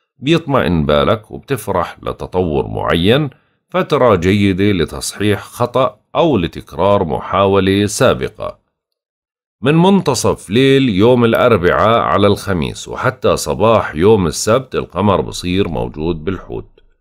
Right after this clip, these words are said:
فعشان هيك بالفترة هاي بتنهمكوا في إعادة تنظيم أموركم المالية المشتركة، والفرصة متاحة لمكسب من شراكة أو تعويض. مع هيك بدكوا تخففوا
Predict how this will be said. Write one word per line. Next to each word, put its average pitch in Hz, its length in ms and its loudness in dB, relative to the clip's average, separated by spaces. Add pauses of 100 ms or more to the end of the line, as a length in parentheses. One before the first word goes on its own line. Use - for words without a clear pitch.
(600)
فعشان 87 440 0
هيك 76 160 -2
بالفترة 69 540 -6
هاي 101 400 2
بتنهمكوا 104 800 -2
في 69 220 -6
إعادة 90 400 2
تنظيم 80 600 -4
أموركم 69 580 -4
المالية 80 560 0
المشتركة، 120 760 -2 (640)
والفرصة 131 600 0
متاحة 107 640 0
لمكسب 104 680 -2 (240)
من 117 300 -2
شراكة 90 720 -2 (120)
أو 65 140 -2
تعويض. 76 640 -2 (920)
مع 107 240 0
هيك 107 380 0
بدكوا 85 280 -8
تخففوا 90 880 -4